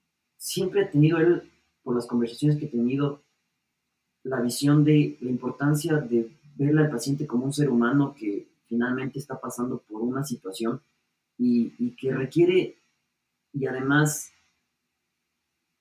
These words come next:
merece un servicio de altísima calidad. Entonces, en esta línea, Javier estaba preguntándose cómo podía,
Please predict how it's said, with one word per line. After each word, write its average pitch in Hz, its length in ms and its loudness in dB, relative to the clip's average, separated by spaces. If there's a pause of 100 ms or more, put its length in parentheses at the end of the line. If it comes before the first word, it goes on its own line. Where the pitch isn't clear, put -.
(280)
merece 143 680 4 (120)
un 160 140 4
servicio 151 480 2
de 131 80 2
altísima 123 520 -2
calidad. 139 480 -6
Entonces, 185 420 -2
en 180 120 4
esta 226 280 2
línea, 143 400 4 (340)
Javier 156 320 6
estaba 165 580 0
preguntándose 151 720 0
cómo 175 260 0
podía, 147 680 4